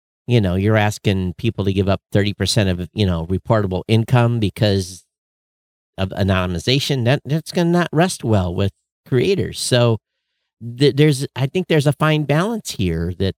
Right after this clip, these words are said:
they're gonna be, they're gonna be playing. Um, it, believe me, if they go, <laughs>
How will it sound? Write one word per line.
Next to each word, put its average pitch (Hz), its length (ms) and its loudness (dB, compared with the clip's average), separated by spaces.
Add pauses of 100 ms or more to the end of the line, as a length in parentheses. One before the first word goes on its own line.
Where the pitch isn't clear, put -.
they're 101 160 0
gonna 101 300 -2
be, 95 420 -4 (720)
they're 113 120 2
gonna 117 200 4
be 113 140 0
playing. 139 580 -2 (220)
Um, 95 580 -2 (100)
it, - 220 -6
believe 160 320 2
me, 117 160 2
if 92 140 -2
they 160 180 4
go, 151 520 4 (1500)
<laughs> 101 460 0